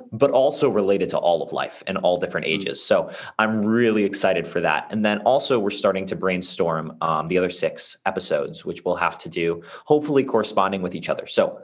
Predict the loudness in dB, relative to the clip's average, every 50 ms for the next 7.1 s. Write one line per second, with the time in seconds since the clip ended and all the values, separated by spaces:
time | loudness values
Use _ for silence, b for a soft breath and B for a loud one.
0 | -20 _ _ _ _ _ _ _ _ _ 0 0 0 0 0 0 0 -2 -2 -4
1 | -6 -4 -2 -2 -2 -2 -4 -4 -2 0 0 0 0 -2 -2 -2 -4 -6 -8 B
2 | B B B B B 0 0 2 2 0 0 0 0 0 2 2 2 2 0 0
3 | -2 -2 -6 -10 -14 _ -2 -2 0 2 0 0 0 -2 -4 -6 -8 -8 -8 -10
4 | -4 0 0 0 0 -2 -6 -8 -6 -4 -4 -2 0 0 0 0 0 -2 -2 -2
5 | -2 -2 -2 -2 -2 -2 -6 -8 -6 -4 -2 -2 -2 -2 -2 -2 -2 -4 -6 -6
6 | -6 -4 -4 -4 -4 -6 -6 -6 -4 -2 -2 -2 -2 -2 -2 -2 -2 -4 -4 -4
7 | -6 -8